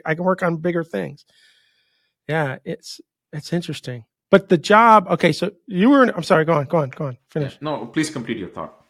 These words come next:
Speaker 2: Please complete.
Speaker 1: No, I was gonna get back to that internship, um, where you were, you were focusing on the finance stuff. So w-, now that you're guaranteed you're gonna graduate,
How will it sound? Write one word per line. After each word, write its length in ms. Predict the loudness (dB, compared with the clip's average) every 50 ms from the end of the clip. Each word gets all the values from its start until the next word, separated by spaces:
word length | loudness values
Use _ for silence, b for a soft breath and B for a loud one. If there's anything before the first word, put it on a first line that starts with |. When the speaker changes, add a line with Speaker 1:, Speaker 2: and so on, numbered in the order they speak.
| _ _
Speaker 2:
Please 160 | -16 -16 -16 -14
complete. 280 | -16 -18 -12 -2 4
Speaker 1:
No, 100 | 6 8
I 100 | 8 8
was 140 | 6 4 2
gonna 200 | 2 2 2 2
get 180 | 2 0 2 6
back 300 | 6 8 8 6 4 0
to 160 | -2 0 2
that 360 | 2 4 2 2 0 -4 _ -2
internship, 760 | 0 0 0 2 2 2 2 2 0 -2 -2 -2 -2 -2 -4 _ _ _ _ _ _ _ _ _ _ _ _ _ _ _ -4
um, 400 | -2 0 0 0 -2 -4 -6 -4
where 280 | -2 0 0 0 -2 _ _ _ -12
you 180 | -6 -4 0 4
were, 340 | 4 6 6 4 2 -2 _ _ _ _ _ _ _
you 160 | -12 -8 -6 -6
were 80 | -6
focusing 540 | -4 0 0 0 0 -2 -6 -4 -4 -2 -2
on 100 | -2 -2
the 60 | -4
finance 520 | -6 -4 0 2 2 2 2 0 0 -4 -6
stuff. 340 | -6 -4 -2 -2 -4 -4
So 320 | -2 4 4 4 4 4 _ b b b b b b b b _ -10
w-, 300 | -8 -6 -2 -2 2 6
now 260 | 6 8 8 8 8
that 160 | 8 6 6
you're 460 | 4 6 8 8 10 8 8 6 2 _ _ _ _ _ _ _ _ _ _ _ _ _ _ _ _ _ -16 -16 -16 -16 _ _ 0
guaranteed 640 | 4 6 6 6 6 4 2 0 0 2 2 2 2 2
you're 100 | 0 0
gonna 180 | 0 0 -2
graduate, 880 | -2 0 0 0 2 0 0 -2 -4 -4 -4 -2 -4 -4 -6 -8 -10